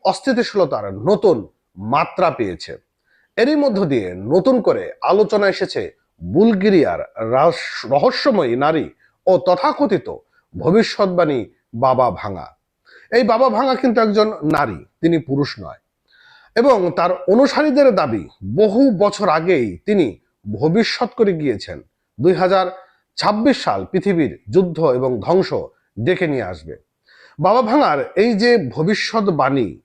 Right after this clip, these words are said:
এটি কিন্তু আমরা একের পর এক লক্ষ্য করতে যাচ্ছি। ইউক্রেন এবং রাশিয়ার মধ্যে যে যুদ্ধটা সংগঠিত হয়েছে,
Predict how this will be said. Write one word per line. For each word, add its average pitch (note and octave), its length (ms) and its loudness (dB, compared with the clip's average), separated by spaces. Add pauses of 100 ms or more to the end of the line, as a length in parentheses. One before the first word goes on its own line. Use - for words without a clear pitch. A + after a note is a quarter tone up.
এটি E3 220 -4
কিন্তু G#3 240 -2 (180)
আমরা D3+ 300 0 (400)
একের G3 360 0
পর E3 220 2
এক C#3+ 180 2 (200)
লক্ষ্য D#3 260 0
করতে C3+ 300 -4
যাচ্ছি। F#2 280 -10 (880)
ইউক্রেন A3 500 4 (440)
এবং F#3+ 180 4 (300)
রাশিয়ার C#4 400 2
মধ্যে F3 380 0
যে C3+ 140 4
যুদ্ধটা F3+ 540 2
সংগঠিত G3+ 540 0
হয়েছে, G3 420 2